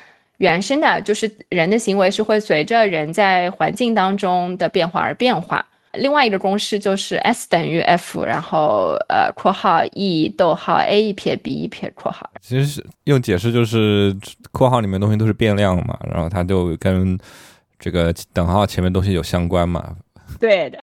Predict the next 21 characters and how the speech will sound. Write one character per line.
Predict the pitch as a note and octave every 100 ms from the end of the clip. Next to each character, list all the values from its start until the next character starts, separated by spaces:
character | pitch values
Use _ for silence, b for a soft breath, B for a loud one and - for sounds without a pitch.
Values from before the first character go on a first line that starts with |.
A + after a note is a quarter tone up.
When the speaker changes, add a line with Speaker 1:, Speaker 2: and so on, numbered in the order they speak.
| _
Speaker 1:
刚 | C4 D#4+
才 | F4 A#3+
说 | B3+ C4
第 | B3
二 | C#4 C#4
个 | G#3 F3+
公 | E3+ F#3+ G3+
式 | A#3+ - A3+
的 | F#3+
意 | G3+ G#3+
思 | - - F3+
就 | F#3 A3 F#3+
是 | F#3
说， | - G3 F#3+ F#3+ G3 - F#3 _
interaction | - B3+ D4+ A#3+ C4 D4+ - A#3 F3+
is |
a | F3
function | - A3 A#3+ A#3 F3+
of | E3
the | E3
situation。 | E3+ E3+ - C#3+ F3